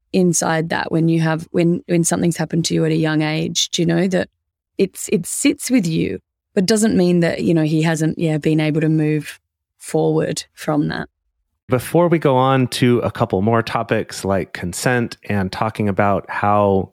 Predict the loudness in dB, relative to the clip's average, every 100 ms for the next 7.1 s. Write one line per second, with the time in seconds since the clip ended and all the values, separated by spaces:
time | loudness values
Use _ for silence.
0 | _ -2 0 2 2 0 -2 0 0 0
1 | -2 2 2 4 4 2 2 0 0 0
2 | -2 0 0 0 -4 -14 -18 -10 -6 -4
3 | -4 -2 -2 2 2 2 -2 -2 0 0
4 | 0 0 0 0 0 0 0 2 4 2
5 | 2 0 2 2 4 2 0 0 0 0
6 | -4 -4 -2 -2 -2 -4 -2 0 2 2